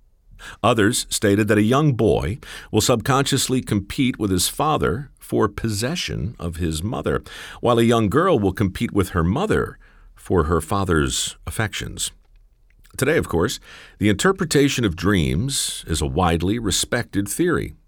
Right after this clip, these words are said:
as is the Oedipus complex. So really, is it so surprising that millions of Americans still associate cigarettes with equality and independence? I mean,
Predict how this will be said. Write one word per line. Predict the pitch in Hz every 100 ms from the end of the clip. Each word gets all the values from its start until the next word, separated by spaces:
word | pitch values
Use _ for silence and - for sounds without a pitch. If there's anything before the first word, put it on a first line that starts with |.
| _ - -
as | 78 76
is | 80 80
the | 110 -
Oedipus | 165 117 85
complex. | - 62 - - - - - - - -
So | -
really, | 214 226 87 - - - - -
is | 202
it | 226
so | 202 190
surprising | 131 - 113 101 90 131 147
that | 87 87
millions | 107 113 120 139 123 87
of | 78
Americans | 80 90 98 107 127 110
still | - - 120 147
associate | 95 120 120 - 110 110
cigarettes | - 123 120 90 95 - -
with | 87 78 - -
equality | 85 - 87 78 71 90 156 156 - -
and | 82 80
independence? | 101 92 78 85 90 160 - - - - _ - - -
I |
mean, | 117 117 101